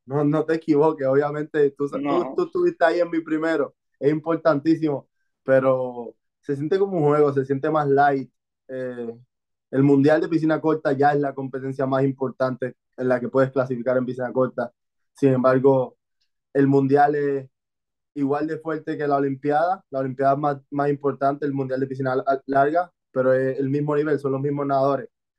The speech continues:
Speaker 1: Pero para Puerto Rico se considera más importante el centroamericano y panamericano. So, tienen
Speaker 2: Ujú.
Speaker 1: lo que son juegos, son en piscina larga.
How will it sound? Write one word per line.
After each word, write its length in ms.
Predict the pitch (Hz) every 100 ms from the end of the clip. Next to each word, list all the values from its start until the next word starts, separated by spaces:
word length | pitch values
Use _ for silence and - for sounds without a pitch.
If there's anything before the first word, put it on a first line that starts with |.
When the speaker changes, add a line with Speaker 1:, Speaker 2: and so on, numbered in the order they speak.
| _ _
Speaker 1:
Pero 720 | - 131 131 127 127 123 117 _ _ _ _ _ _
para 260 | 139 135 135
Puerto 300 | 135 135 135
Rico 500 | 175 151 139 147 _ _ _
se 180 | 139
considera 440 | 131 131 135 131 135
más 140 | 135
importante 480 | 135 135 123 135 131
el 80 | 127
centroamericano 640 | 131 123 123 120 127 127
y 40 |
panamericano. 800 | 120 123 117 113 113 151 147 131 _ _ _ _ _ _
So, 320 | - 123 117
tienen 400 | 135 135 139 135
Speaker 2:
Ujú. 20 |
Speaker 1:
lo 140 | 135
que 100 | -
son 260 | 135 139 139
juegos, 460 | 151 165 143 123 - _ _
son 240 | - 135
en 80 | 135
piscina 340 | 131 127 127 127
larga. 380 | 135 131 123